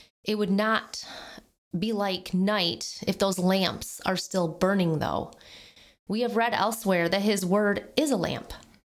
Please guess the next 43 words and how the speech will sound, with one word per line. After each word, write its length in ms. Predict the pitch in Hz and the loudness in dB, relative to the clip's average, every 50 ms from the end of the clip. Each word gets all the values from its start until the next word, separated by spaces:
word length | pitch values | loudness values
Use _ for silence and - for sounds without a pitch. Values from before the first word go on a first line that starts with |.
| _ _ _ _ | _ _ _ _
We 140 | 196 208 220 | -4 -2 0
are 100 | 214 202 | 0 0
not 240 | 196 196 196 - - | 0 0 0 -2 -2
to 60 | - | -4
hide 360 | 180 - - 196 190 185 196 196 | -6 -2 0 0 0 2 2 2
our 120 | 180 180 | 2 2
light 360 | 170 165 170 165 175 226 - - | 2 2 2 2 0 -2 -2 0
under 240 | 170 175 170 175 175 | 0 2 2 2 2
a 60 | 165 | 2
basket, 720 | 156 160 147 151 151 - - 170 165 - - - - - - - - - - - - _ _ _ | 2 0 0 0 -4 -6 -4 -2 -2 -2 -2 -4 -10 -16 -20 -20 -20 -20 -20 -20 -20 _ _ _
but 100 | 190 185 | -2 0
always 380 | 185 170 175 175 196 190 - - | 0 0 0 0 0 -2 -2 -6
keep 260 | - - 208 190 - | -4 -4 0 0 2
it 80 | 226 | 2
out 220 | 185 156 160 170 - | 2 2 2 2 4
in 40 | 202 | 2
the 140 | 196 - | 2 4
open 480 | - 196 185 175 - 185 185 196 226 220 | 4 2 2 2 2 2 2 4 2 2
so 240 | 220 - - 196 190 | 2 0 0 2 2
that 140 | 190 185 185 | 2 2 2
it 80 | 180 | 0
gives 200 | 202 196 185 175 | 0 0 0 0
light 460 | 170 165 170 160 165 170 - - - - | 0 2 2 2 0 -2 -4 -8 -14 -6
to 220 | - 208 202 - - | -4 -2 -2 0 0
all 280 | - 165 170 175 185 185 | 0 2 2 2 2 2
who 140 | 180 208 196 | 2 2 2
are 120 | 185 185 | 2 2
in 120 | 185 180 180 | 2 2 0
the 60 | 180 | 0
house. 560 | 165 190 226 220 - - - - - - - - _ - - - - - - _ _ _ _ _ | 0 0 -2 -2 -2 -6 -8 -10 -14 -16 -18 -20 _ -20 -20 -20 -20 -20 -20 _ _ _ _ _
And 160 | - 180 170 | -4 -2 -2
that 240 | 175 170 170 - - - - - | -2 -2 -4 -6 -8 -8 -4 -4
is, 340 | 170 175 170 - - - - - | -2 -2 -4 -6 -12 -10 -8 -6
um, 320 | 170 160 160 160 - 170 | -4 -4 -4 -6 -6 -6
found 280 | - 180 170 165 165 170 | -4 -2 -2 0 0 0
in 180 | 165 160 165 | 0 2 2
Matthew 540 | 170 170 160 165 - - 175 170 165 165 165 | 0 0 -2 -4 -4 -4 -2 -2 -2 -2 -4
five 320 | 160 - - 160 156 156 | -4 -4 -4 -4 -4 -6
fifteen. 540 | - - 160 - - - 185 175 160 156 151 - - _ _ _ _ _ _ _ _ _ _ _ _ - - - | -8 -8 -10 -10 -8 -6 -6 -4 -4 -6 -8 -10 -14 _ _ _ _ _ _ _ _ _ _ _ _ -20 -20 -12
So 120 | - - | -8 -6
those 300 | 208 220 240 277 285 - | -4 -2 -2 -2 -2 -2
who 160 | - 294 269 285 | -2 -2 -2 -4
keep 420 | - - 254 262 269 269 - - | -4 -4 -4 -4 -4 -8 -14 -20